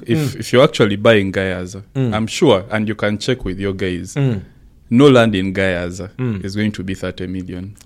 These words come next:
Speaker 2: The problem is, the land which is thirty million, right? Okay, let's look at it this way.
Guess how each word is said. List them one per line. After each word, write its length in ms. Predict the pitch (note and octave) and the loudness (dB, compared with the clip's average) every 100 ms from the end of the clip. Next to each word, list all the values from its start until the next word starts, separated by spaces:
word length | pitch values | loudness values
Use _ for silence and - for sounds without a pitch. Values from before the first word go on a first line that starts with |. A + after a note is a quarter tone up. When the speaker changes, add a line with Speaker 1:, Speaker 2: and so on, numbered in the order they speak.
| _ - | _ -8
Speaker 2:
The 100 | A#2 | -4
problem 400 | G2+ G3 F3+ D#3+ | 4 6 8 6
is, 200 | F3 C#3 | 6 2
the 260 | - C#3+ C#3+ | -2 4 6
land 220 | F3 F#3 | 8 6
which 160 | D#3+ D#3+ | 2 -2
is 100 | C#3 | 0
thirty 220 | D3+ D#3 | 0 0
million, 240 | D3+ D3 B2 | 0 0 0
right? 220 | C#3+ C#3+ | -2 -2
Okay, 280 | E3 B2+ - | -4 -4 -6
let's 220 | D#3 F#3 | -4 -4
look 180 | D#3 D3 | -4 -2
at 120 | B2+ | -2
it 200 | B2+ A2 | -4 -8
this 220 | G2+ G#2 - | -8 -10 -10
way. 160 | C#2 | -16